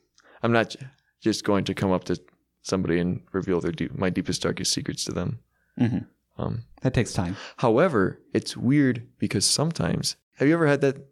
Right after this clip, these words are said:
Speaker 1: happen where you just kinda do that to some random stranger?
Speaker 2: What do you mean?
Speaker 1: Like, you just kinda open up to 'em. Like, you just kinda tell 'em, like,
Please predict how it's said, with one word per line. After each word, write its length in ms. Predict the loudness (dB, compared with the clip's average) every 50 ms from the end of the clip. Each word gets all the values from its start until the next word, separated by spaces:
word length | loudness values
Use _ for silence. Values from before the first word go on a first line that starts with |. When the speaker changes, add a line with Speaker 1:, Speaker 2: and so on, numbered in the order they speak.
| _
Speaker 1:
happen 500 | 0 0 0 2 2 0 -2 -2 -6 -10 -16 _ _ _ _
where 120 | 2 2 4
you 60 | 4
just 140 | 4 2 2
kinda 200 | 2 2 2 2
do 200 | 2 4 4 4
that 200 | 4 4 2 0
to 80 | -4 -4
some 180 | -2 0 2 2
random 240 | 2 2 2 0
stranger? 520 | -2 -2 0 0 0 2 2 0 -2 -2 -4 -12 _ _ _ _ _ _
Speaker 2:
What 140 | -2 2 2
do 60 | 4
you 60 | 4
mean? 220 | 6 4 4 2 4
Speaker 1:
Like, 340 | 4 4 4 4 2 -2 -4
you 60 | 0
just 120 | 0 2 2
kinda 200 | 4 2 2 4
open 320 | 2 2 2 2 2 0 0
up 180 | 0 0 -4
to 200 | -4 -2 -2 0
'em. 160 | 0 -2 -4 -10 -16 _ _ -4
Like, 140 | -4 0 0
you 100 | 0 0
just 140 | 0 0
kinda 240 | 0 0 0 0 0
tell 220 | -2 0 0 0 2
'em, 80 | 2 2
like, 280 | 0 0 -2 -6 -16